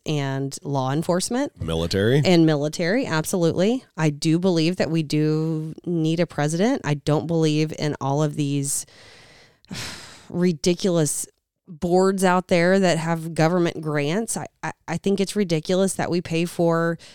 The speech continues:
Speaker 1: you know, sea turtle reproduction studies. I don't, I don't
Speaker 2: Oh,
Speaker 1: think
Speaker 2: yeah.
Speaker 1: that that's necessary.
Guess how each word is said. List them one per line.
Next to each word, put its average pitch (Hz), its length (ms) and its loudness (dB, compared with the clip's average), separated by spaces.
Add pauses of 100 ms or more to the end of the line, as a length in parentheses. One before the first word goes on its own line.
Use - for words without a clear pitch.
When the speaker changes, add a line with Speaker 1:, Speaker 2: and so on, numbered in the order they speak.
(120)
Speaker 1:
you 196 120 2
know, 180 180 4
sea 185 320 -2
turtle 190 720 2 (500)
reproduction 214 840 4
studies. 123 720 -4
I 180 120 0
don't, 180 280 0
I - 120 -4
don't 170 80 4
Speaker 2:
Oh, 165 80 6
Speaker 1:
think 175 100 6
Speaker 2:
yeah. 170 120 8
Speaker 1:
that 170 60 4
that's 208 200 2
necessary. 165 720 0